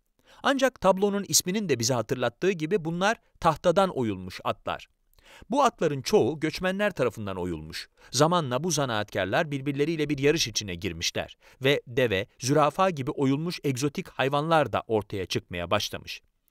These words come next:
Bir anlamda tablonun kendisinin de oldukça egzotik olduğunu söyleyebiliriz. Bu aslında düşündüğümüz gibi yağlı boya ile yapılmış bir tablo değil. Bir tür sulu boya da diyebileceğimiz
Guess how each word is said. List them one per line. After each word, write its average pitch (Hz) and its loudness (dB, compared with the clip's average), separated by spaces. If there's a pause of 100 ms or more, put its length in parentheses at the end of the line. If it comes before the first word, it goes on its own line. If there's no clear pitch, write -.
(320)
Bir 294 2
anlamda 135 2
tablonun 165 -2 (120)
kendisinin 165 0
de 139 2
oldukça 151 0
egzotik 143 -4
olduğunu 123 -2
söyleyebiliriz. 113 -2 (400)
Bu 214 2
aslında 165 0
düşündüğümüz 165 -2
gibi 120 -4
yağlı 151 2
boya 147 2
ile 139 0
yapılmış 143 -4
bir 135 -8
tablo 165 0
değil. 110 -4 (500)
Bir 226 0
tür 214 0 (120)
sulu 190 0
boya 160 6
da 101 0
diyebileceğimiz 113 0